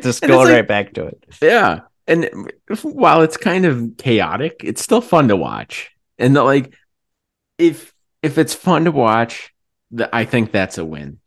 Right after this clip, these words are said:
Speaker 1: I think that's what IndyCar needs, is something that's fun to watch,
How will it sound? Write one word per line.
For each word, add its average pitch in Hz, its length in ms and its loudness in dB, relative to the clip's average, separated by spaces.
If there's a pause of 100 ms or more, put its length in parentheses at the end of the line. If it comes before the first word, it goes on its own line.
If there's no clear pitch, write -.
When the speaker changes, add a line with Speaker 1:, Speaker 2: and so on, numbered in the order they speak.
(120)
Speaker 1:
I 117 80 -2
think 135 240 0
that's 127 240 0
what 147 140 2
IndyCar 110 560 -2
needs, 92 580 -8
is 107 160 -6
something 95 440 -4
that's 85 180 -10
fun 85 340 -8
to 80 80 -8
watch, 67 540 -12